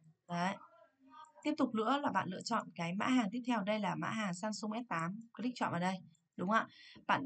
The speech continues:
ờ, bởi vì bên trên bạn lựa chọn là hình thức thanh toán là thu tiền ngay dưới hình thức chuyển khoản.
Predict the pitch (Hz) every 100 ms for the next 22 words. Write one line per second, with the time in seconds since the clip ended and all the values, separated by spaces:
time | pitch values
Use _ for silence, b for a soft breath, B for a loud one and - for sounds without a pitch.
0 | - - 180 175 175 202 185 196 247 247
1 | 269 247 - 185 - 226 - 175 180 175
2 | 285 285 240 226 175 214 247 233 185 220
3 | 208 214 262 254 170 - 175